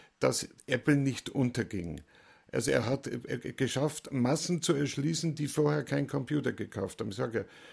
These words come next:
das für die Schulen, Schüler, er war immer schon auf Studenten aus. Also er hat es mit dieser i-Serie, iMac und auch diese, dieser Laptop dazu, hat es geschafft, den Untergang aufzuhalten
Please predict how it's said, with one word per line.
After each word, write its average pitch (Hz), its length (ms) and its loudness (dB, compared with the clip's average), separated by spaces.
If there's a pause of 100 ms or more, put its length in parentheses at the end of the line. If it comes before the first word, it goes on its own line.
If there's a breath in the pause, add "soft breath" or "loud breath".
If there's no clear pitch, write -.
(160 soft breath)
das 120 280 -2 (100)
für 135 120 0
die 120 140 0
Schulen, 143 680 4
Schüler, 139 520 2 (260 soft breath)
er 117 140 4
war 123 100 8
immer 147 220 6
schon 143 240 2
auf 123 160 -2
Studenten 131 640 0
aus. 64 320 2 (200 soft breath)
Also 131 240 4
er 123 80 4
hat 143 160 4
es 139 140 2
mit 139 220 -2
dieser 139 220 0 (200)
i-Serie, 143 800 6
iMac 143 520 2
und 131 180 0
auch 123 160 4
diese, 120 440 -4 (420 soft breath)
dieser 131 260 4
Laptop 143 480 4
dazu, 143 420 2 (220 soft breath)
hat 135 160 2
es 151 200 2
geschafft, 139 480 2
den 147 120 2
Untergang 147 640 2
aufzuhalten 160 1200 2